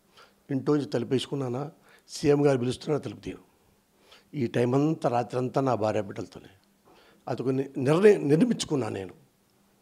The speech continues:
ఒక సాంప్రదాయాన్ని, ఒక బతుకుని నేను నిర్మించుకున్నా. అంతే తప్ప జగన్ గారు నాకు ప-, పదవి ఇస్తేనో, జగన్ గారు నన్ను ప్రేమించాడనో, నేను అట్ట ప్రేమించను.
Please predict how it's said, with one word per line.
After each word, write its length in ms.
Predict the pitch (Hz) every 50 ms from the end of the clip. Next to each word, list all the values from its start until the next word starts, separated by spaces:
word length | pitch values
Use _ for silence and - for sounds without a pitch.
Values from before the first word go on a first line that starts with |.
| _ _ _ _ _ _ -
ఒక 80 | 110 110
సాంప్రదాయాన్ని, 720 | - - 123 135 135 135 131 120 135 131 127 131 131 135
ఒక 120 | 131 98 113
బతుకుని 420 | 101 113 127 127 - 165 156 170
నేను 140 | 165 160 127
నిర్మించుకున్నా. 640 | 127 123 120 127 127 - - - - 95 90 87 - - _ _ _ -
అంతే 200 | 143 131 139 151
తప్ప 400 | 147 127 - - - 104 101 101 - - - - - _ _ _ _ _ _ _ -
జగన్ 260 | 120 123 127 131 139
గారు 200 | 135 123 127 127
నాకు 320 | 127 127 123 117 - 110 -
ప-, 260 | - - - 139 117 - - _ -
పదవి 220 | 123 113 117 120
ఇస్తేనో, 460 | 117 - - 120 113 113 110 110 113 - - _ _ _ _ _ _ _ _ _ _ _
జగన్ 280 | 147 151 135 135 139 135
గారు 300 | 135 127 127 127 127 117
నన్ను 240 | 120 120 123 123 120
ప్రేమించాడనో, 800 | - 147 190 160 156 - - 143 127 123 123 139 127 113 127
నేను 140 | - 139 135
అట్ట 180 | - - - -
ప్రేమించను. 560 | - - 160 180 180 185 165 - - - -